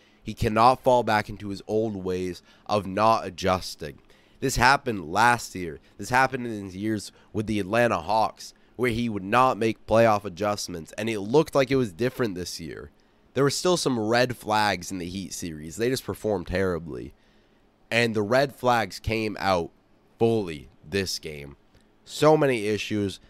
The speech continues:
The Brook Lopez thing, I've been over plenty.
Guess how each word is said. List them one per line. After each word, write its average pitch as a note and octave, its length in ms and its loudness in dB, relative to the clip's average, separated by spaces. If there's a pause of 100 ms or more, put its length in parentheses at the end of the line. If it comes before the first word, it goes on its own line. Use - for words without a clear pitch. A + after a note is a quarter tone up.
The G2+ 80 -6
Brook C3 340 4
Lopez A2+ 540 -2
thing, G#2 260 -4
I've F2 280 -10
been G2+ 180 -2
over F#2 400 -4
plenty. F2 580 -6